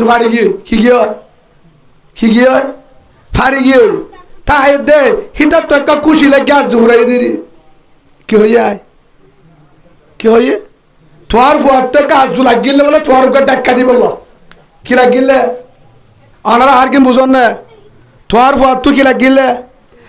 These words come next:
আজ লাগিলে বাপে বোর ডাক্কা দিয়ে আইব দিছাই, হ্যাং কই, কি দিয়ে দে? ডাক্কা দিয়ে দে, হ্যাঁ কেন আজু, হ্যাঁ কেন কি? আজু, আজু ফুরাই দিরি।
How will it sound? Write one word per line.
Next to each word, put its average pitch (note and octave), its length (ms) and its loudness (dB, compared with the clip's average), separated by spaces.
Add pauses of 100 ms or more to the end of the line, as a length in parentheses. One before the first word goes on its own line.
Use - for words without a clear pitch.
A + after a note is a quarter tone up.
(120)
আজ G3 300 -4
লাগিলে C4 640 2 (500)
বাপে A3+ 380 0
বোর C4 280 2
ডাক্কা D4 320 0
দিয়ে C#4+ 180 0
আইব B3 320 -2
দিছাই, C4 520 0 (300)
হ্যাং D4 320 -2
কই, C#4+ 240 2 (260)
কি A#3+ 160 -4
দিয়ে A#3+ 180 2
দে? B3+ 160 2 (1160)
ডাক্কা D4 360 -2
দিয়ে D4 180 2
দে, C4 140 2 (280)
হ্যাঁ C#4+ 140 0 (100)
কেন C#4 180 -2
আজু, A3+ 320 0 (220)
হ্যাঁ C4+ 140 0
কেন C4+ 240 0
কি? B3+ 120 -2 (800)
আজু, A#3 440 0 (380)
আজু A#3+ 360 -2
ফুরাই C4 300 2
দিরি। C#4+ 300 0